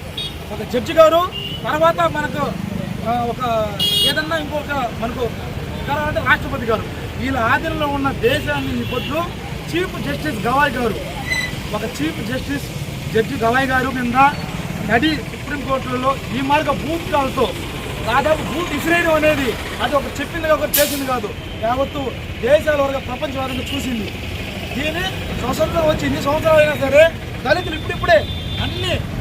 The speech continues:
అగ్ర స్థల, అగ్ర కులాల కాడి నుంచి ఇక్కడ గురించి అన్నీ అయిపోయి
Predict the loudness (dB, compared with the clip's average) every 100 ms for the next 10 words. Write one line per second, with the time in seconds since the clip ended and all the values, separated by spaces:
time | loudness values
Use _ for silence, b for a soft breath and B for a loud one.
0 | -4 -4 -2 -2 0 0 0 2 2 2
1 | 0 2 2 4 2 2 -2 -2 -2 -2
2 | 0 0 0 0 2 0 0 2 2 2